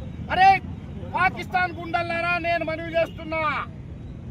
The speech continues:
భారతదేశాన్ని తడుచుకుంటే ఆంజనేయుని తలుచుకున్నట్ల దేశం ఇది.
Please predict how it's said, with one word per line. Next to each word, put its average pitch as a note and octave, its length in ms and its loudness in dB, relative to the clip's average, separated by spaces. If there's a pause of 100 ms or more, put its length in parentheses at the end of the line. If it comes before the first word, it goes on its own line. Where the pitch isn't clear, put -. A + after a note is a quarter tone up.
(400)
భారతదేశాన్ని D4 1040 0
తడుచుకుంటే C#4+ 640 -6
ఆంజనేయుని C4+ 580 -4
తలుచుకున్నట్ల G#3+ 720 -8
దేశం F#3 300 -10
ఇది. - 260 -10